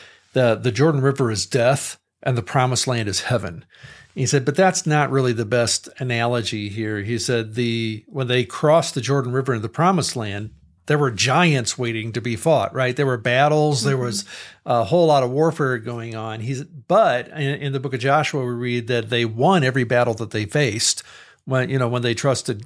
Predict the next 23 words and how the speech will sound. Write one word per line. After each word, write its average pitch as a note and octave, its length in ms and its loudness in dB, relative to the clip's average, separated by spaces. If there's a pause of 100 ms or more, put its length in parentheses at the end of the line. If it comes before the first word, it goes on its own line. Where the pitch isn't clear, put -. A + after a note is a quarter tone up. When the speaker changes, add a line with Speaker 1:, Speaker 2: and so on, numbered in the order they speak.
(420)
Speaker 1:
God. A#2+ 320 4
And B2+ 120 0
so C#3 320 2 (540)
it's C#3 280 0
really F#3+ 280 4
a A#2+ 80 2
picture D3+ 380 0
of A#2+ 100 0
the A#2+ 120 -2
victorious C#3+ 680 0
Christian A2+ 380 -4
life. F#2+ 260 -8
It's A#2+ 160 -6
a, A#2 140 0
it's A#2 200 -2
a B2+ 60 -4
picture D3 320 -2
of A#2+ 120 -2
a A#2+ 60 2
life A#2 280 2
full B2 240 -2
of G2 120 -6
battles, A#2+ 580 2